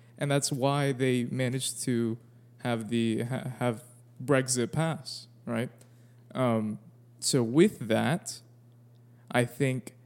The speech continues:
politicians can continue just being those,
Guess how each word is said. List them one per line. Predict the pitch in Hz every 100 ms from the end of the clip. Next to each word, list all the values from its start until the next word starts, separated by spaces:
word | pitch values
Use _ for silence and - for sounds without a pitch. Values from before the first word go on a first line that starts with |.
| - - - - -
politicians | 143 139 131 151 156 143
can | - 160 170
continue | 170 160 - 139 117
just | 113 120 -
being | 123 117
those, | 120 120 110 -